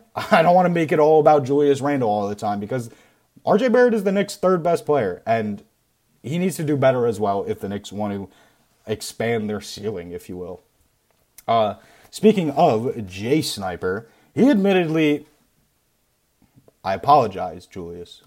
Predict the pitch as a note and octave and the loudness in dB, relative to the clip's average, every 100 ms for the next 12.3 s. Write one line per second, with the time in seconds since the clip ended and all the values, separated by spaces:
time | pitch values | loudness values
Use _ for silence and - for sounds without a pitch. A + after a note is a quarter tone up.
0 | - E3+ E3+ A3 - C#3+ D3 C3+ B2 A2+ | 2 6 6 6 4 0 0 -2 -2 -2
1 | G#2+ G#2 F2 G2+ F2+ - _ _ - D3+ | -2 -4 -8 -8 -10 -18 _ _ -6 -2
2 | C#3+ D3+ C3 B2 B2 G#2 F#2 F#2+ F#2+ F2+ | 0 0 0 0 0 -2 -6 -6 -8 -8
3 | F#2 F#2 F2+ - F#2 G#2+ E3 D3 D#3 D3 | -4 -4 -6 -10 -6 -2 -2 -2 -4 -2
4 | C3+ B2 A2+ A2+ G2+ G2 G#2+ G2 F#2+ - | -2 0 0 -2 -2 -6 -6 -8 -10 -18
5 | _ _ _ _ _ C3+ G3 C4+ G#3 F#3 | _ _ _ _ _ 4 8 8 8 6
6 | G3+ C3+ F3+ G3 F3+ D#3 D3 E3+ B2 G#2+ | 4 4 4 4 4 -2 0 2 2 -4
7 | - - - E3+ G3 F#3 F3+ D#3+ D#3 D#3 | -16 -8 0 4 4 4 4 4 2 0
8 | C#3+ D3 C#3+ C3+ D3 C3+ C3 A2 A#2+ B2 | 4 4 4 2 4 4 4 2 2 2
9 | B2 A#2 A2+ A2+ G#2+ A#2 G#2 G2+ A2+ C3 | 0 -4 -4 -4 -4 -4 -2 -4 -4 -2
10 | A#2+ F#3 D#3 C#3 A2+ G#2 G2+ - - _ | 2 2 2 0 0 -2 -4 -12 -20 _
11 | _ - C#3+ F3+ F3+ D3 C3+ - B2+ A#2+ | _ 0 4 6 4 2 -4 -4 0 2
12 | A#2 A2+ | 2 -2